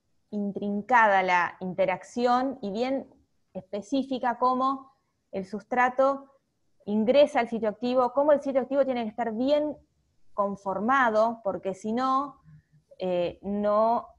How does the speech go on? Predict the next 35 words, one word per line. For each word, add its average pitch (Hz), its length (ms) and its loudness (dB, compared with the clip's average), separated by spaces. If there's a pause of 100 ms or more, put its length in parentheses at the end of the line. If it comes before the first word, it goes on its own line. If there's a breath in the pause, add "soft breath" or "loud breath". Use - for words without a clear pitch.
(120)
digamos, 185 420 -4
estas 240 300 -4
interacciones 226 520 -2
no 240 140 -2
se 247 160 -6
dan 254 240 0
correctamente, 190 800 -6
¿sí? 226 180 -6
Los 214 160 0
glutamatos 226 540 -2
que 240 80 -6
hacen 220 240 -6
falta 214 340 0
para 185 180 -6
interaccionar 202 840 -4 (420)
con 190 140 -6
esas 214 280 -6
argininas 226 760 0
y 208 40 -4
estabilizar 196 720 -2
la, 196 340 -2 (100)
la 180 160 -6
unión 208 300 -4
del 196 160 -4
péptido 214 680 -2 (360)
que 185 100 -6
va 190 80 0
a 190 40 -4
ser 208 160 -4
fosforilado 220 800 -2
no 202 260 -2
se 208 180 -10
van 202 160 -4
a 180 100 -4
dar 226 440 2